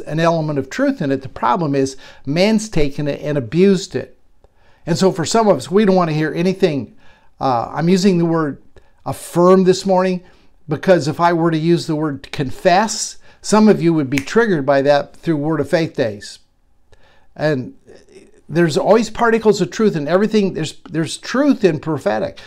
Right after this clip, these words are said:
There's truth in deliverance. There's truth in Word of Faith. There's truth in discipleship.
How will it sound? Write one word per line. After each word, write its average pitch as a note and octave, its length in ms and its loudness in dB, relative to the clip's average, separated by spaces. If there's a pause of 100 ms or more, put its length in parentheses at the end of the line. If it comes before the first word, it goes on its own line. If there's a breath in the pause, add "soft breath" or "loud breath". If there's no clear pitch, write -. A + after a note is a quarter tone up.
(140 loud breath)
There's E3 200 -4
truth G#3+ 320 2
in F#3+ 100 2
deliverance. F#3 480 0
There's C3+ 160 -6
truth F#3+ 340 2
in E3+ 140 0
Word F3 160 0
of D#3 80 -6
Faith. F3+ 320 -2
There's C3 200 -6
truth F#3 340 0
in F3 100 -2
discipleship. F3 1040 -4